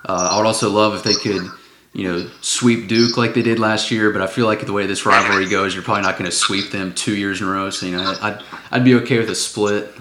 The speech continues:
Um, but yeah, that, that's kinda my thoughts on Carolina. Really, just more than anything, I, I have no idea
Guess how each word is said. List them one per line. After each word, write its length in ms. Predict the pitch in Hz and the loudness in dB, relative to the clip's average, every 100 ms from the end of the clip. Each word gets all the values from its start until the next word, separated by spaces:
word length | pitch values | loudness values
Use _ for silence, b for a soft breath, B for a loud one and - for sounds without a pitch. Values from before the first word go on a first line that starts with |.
| - | -10
Um, 440 | 95 95 90 90 - b b b b | -4 -4 -4 -6 -10 b b b b
but 80 | 135 | 2
yeah, 180 | 143 139 | 6 6
that, 240 | 135 139 | 6 4
that's 180 | 143 139 | 0 0
kinda 220 | - 147 | 2 4
my 160 | 120 120 | 6 6
thoughts 320 | 123 131 127 | 4 2 2
on 160 | 127 107 | 0 -2
Carolina. 560 | - 120 110 113 113 | 2 2 2 2 0
Really, 320 | 104 107 113 107 | 0 0 0 0
just 340 | 107 101 - | -2 -4 -2
more 180 | 107 113 | -2 -2
than 100 | 101 | -2
anything, 440 | 101 104 110 107 | -4 -4 -2 -2
I, 140 | 95 92 - - _ - | -4 -6 -8 -12 _ -12
I 60 | - | -8
have 160 | 98 | -8
no 380 | 90 90 95 104 | -6 -4 -2 0
idea 520 | 104 101 101 101 101 | 0 -2 -2 -4 0